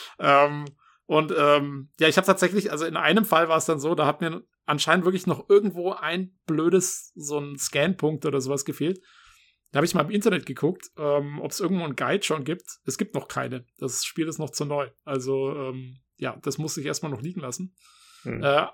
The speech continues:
Speaker 1: ansonsten erforsche ich ziemlich genau und insofern musste ich da noch nie großartig zurück. Es ist aber auch so, man kommt wegen der Mission auf die meisten Planeten eh mindestens zweimal.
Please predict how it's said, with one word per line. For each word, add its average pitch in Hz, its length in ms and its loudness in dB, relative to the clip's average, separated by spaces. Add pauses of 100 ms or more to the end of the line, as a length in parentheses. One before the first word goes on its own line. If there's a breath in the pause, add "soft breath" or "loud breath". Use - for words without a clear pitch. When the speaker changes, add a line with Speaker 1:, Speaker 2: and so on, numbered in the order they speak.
Speaker 1:
ansonsten 190 360 6
erforsche 190 300 4
ich 185 80 -2
ziemlich 185 220 0
genau 156 300 4
und 165 200 -2
insofern 160 320 -2
musste 170 220 -4
ich 160 80 -6
da 151 120 0
noch 143 100 -2
nie 160 140 -4
großartig 135 520 -6
zurück. 160 380 -4 (880)
Es 147 160 0
ist 247 140 -2
aber 190 160 4
auch 165 60 2
so, 170 340 0 (420 soft breath)
man 147 160 -2
kommt 202 400 4
wegen 160 220 -2
der 165 100 0
Mission 175 360 2
auf 180 120 -2
die 170 100 -4
meisten 156 280 0
Planeten 156 340 -4
eh 160 360 -4
mindestens 156 500 -4
zweimal. 123 460 -6